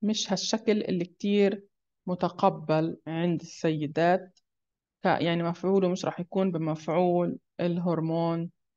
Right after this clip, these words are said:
اللي بيتم إنتاجه. شحاد العين أو الالتهاب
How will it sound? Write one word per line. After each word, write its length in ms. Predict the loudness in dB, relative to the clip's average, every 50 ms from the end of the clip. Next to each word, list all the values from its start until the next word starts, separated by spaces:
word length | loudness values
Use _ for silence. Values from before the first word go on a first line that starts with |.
| _ _ _ -8
اللي 140 | -6 -6 -4
بيتم 360 | -6 -6 -6 -4 -4 -4 -4
إنتاجه. 600 | -4 -6 -8 -6 -4 -4 -4 -2 -2 -4 -6 -6 -12 _ _ _ _ _ _ _ _ _ _ _ _ _ _ _ _ _ _ _ _ _ _ _ _ _ _ _ _ _ _ _ _ _ _ _ -10
شحاد 560 | -10 -8 -8 -8 -10 -2 2 4 4 4 4
العين 480 | 4 2 2 2 4 4 2 2 0 -2
أو 360 | 0 0 0 0 -2 -4 -6 -6
الالتهاب 1400 | -4 -4 -4 -4 -6 -8 _ _ _ _ _ -6 -4 -4 -4 -4 -4 -4 -2 2 2 4 4 4 2 0 -4